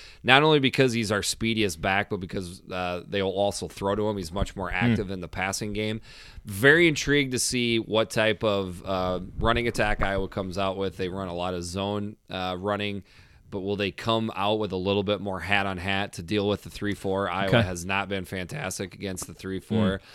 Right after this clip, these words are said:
Speaker 1: On the other side, you've got strength versus strength. You've got the Wisconsin offensive line versus the
Speaker 2: And
Speaker 1: Iowa defensive line.
Speaker 2: that's what I can't wait to watch.
Speaker 1: At the beginning of the year, it wouldn't even have been a question to me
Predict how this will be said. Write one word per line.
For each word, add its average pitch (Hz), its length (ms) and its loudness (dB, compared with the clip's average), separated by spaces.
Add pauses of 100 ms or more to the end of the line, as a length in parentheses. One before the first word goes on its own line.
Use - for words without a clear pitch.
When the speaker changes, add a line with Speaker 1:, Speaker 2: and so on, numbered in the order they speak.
(340)
Speaker 1:
On 113 120 2
the 117 140 6
other 139 200 4
side, 127 460 2
you've 110 240 -6
got 104 320 2
strength 110 360 -4
versus 107 360 -4
strength. 101 640 -6
You've 92 160 -8
got 101 300 -2
the 95 240 -6
Wisconsin 113 640 -2
offensive 104 580 -4
line 92 540 -6
versus 98 540 -6
the 95 120 -6
Speaker 2:
And 123 140 2
Speaker 1:
Iowa 107 380 4
defensive 101 580 -4
line. 92 480 -6
Speaker 2:
that's 135 260 8
what 123 120 6
I 104 80 6
can't 95 200 -2
wait 85 160 -4
to 80 100 -4
watch. - 500 -10
Speaker 1:
At 131 140 2
the 139 60 -4
beginning 151 480 6
of 139 120 2
the 123 80 4
year, 113 420 2 (540)
it 123 120 0
wouldn't 151 340 0
even 135 200 -2
have 101 120 -2
been 104 120 -2
a 95 80 -4
question - 680 -2
to 90 120 -12
me 82 300 -14